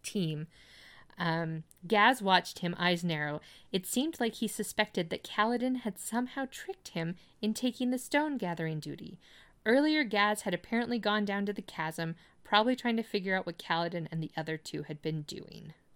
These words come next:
So there is suspicion, but, but Kaladin and Rockenteft have been clever enough to avoid a problem so far.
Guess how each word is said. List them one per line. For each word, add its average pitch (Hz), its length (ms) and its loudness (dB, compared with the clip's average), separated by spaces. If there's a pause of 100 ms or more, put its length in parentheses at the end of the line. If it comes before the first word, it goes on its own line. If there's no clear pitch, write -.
(600)
So 175 500 -4 (100)
there 208 240 2
is 202 180 -2
suspicion, 190 640 -2
but, 165 140 -4 (320)
but 175 280 -4
Kaladin 202 640 -2
and 180 200 -4
Rockenteft 185 640 -2
have 165 140 -4
been 165 200 -4
clever 175 300 -2
enough 165 340 -4
to 165 220 -4
avoid 160 580 -4 (560)
a 175 60 -2
problem 156 400 -2
so - 220 -6
far. - 360 -8